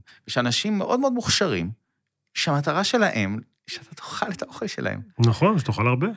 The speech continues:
Speaker 1: עכשיו, גם פה, יש פה תעשייה שלמה, למשל קנדי קראש, דוגמה למשהו שהוא ממש, אה, גם זה הוכח, יש שם פסיכולוגים, ו-, כבר לא, כי זה כבר משחק קרנו הירדה, אבל פסיכולוגים,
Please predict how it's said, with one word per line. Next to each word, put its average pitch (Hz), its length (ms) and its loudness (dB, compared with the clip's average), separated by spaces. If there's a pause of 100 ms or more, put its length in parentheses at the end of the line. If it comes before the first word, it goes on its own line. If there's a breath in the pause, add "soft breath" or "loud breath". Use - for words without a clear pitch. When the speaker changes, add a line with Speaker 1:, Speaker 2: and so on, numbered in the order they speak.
(140)
Speaker 1:
עכשיו, - 240 -10
גם 175 180 -4
פה, 269 300 -4
יש 131 120 -6
פה 214 120 -2
תעשייה 147 400 -2
שלמה, 156 300 -2
למשל 92 340 -4
קנדי 120 320 0
קראש, - 400 -16
דוגמה 92 480 -4
למשהו 92 360 -4
שהוא 87 220 -4
ממש, 87 460 -2
אה, 98 240 2
גם 85 140 -6
זה 87 100 -8
הוכח, 143 540 -2 (580 soft breath)
יש 135 160 -2
שם 208 200 0 (420)
פסיכולוגים, 147 720 2 (320)
ו-, 95 140 -12 (260)
כבר 80 220 -2
לא, 120 200 6
כי 82 120 -10
זה - 80 -14
כבר - 280 -10
משחק - 320 -8
קרנו 92 220 -2
הירדה, 113 300 2 (640 soft breath)
אבל 95 280 -4 (160)
פסיכולוגים, 120 580 -2